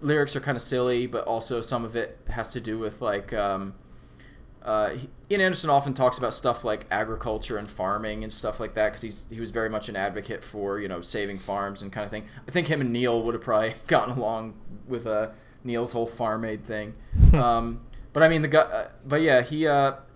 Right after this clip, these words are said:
Speaker 1: a lot of the folk themes in it are really great. Uh, uh, Heavy Horses is a bit, I think, more rustic and kind of <clears throat> edgier sounding, which I, I really appreciate. And yeah, just some great songs there.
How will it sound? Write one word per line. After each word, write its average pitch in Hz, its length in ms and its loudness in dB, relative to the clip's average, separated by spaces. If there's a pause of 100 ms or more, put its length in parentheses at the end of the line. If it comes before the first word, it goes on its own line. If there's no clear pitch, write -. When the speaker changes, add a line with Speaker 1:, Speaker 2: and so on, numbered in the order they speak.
(260)
Speaker 1:
a - 40 -6
lot 151 200 4
of 156 60 2
the 143 80 2
folk - 600 -2
themes 139 440 -2
in 135 100 0
it 135 160 -2
are 120 120 -2
really 123 260 -2
great. 113 420 -2
Uh, - 20 -2
uh, 107 420 2
Heavy 147 240 0
Horses 139 440 -2
is 120 60 -6
a 120 40 -6
bit, 117 380 -4
I 113 80 -4
think, 117 280 -10
more 113 200 -4
rustic 107 640 -4
and 113 220 -10
kind 110 220 -6
of 98 120 -8 (300)
<clears throat> - 280 -14
edgier 135 720 2
sounding, 131 480 2
which 127 180 -4
I, 120 240 2
I 117 120 0
really 120 380 0
appreciate. 117 560 -2
And 113 300 -8
yeah, 160 160 4
just 135 140 -4
some 170 100 -2
great 135 220 2
songs 117 340 -4
there. 98 340 -4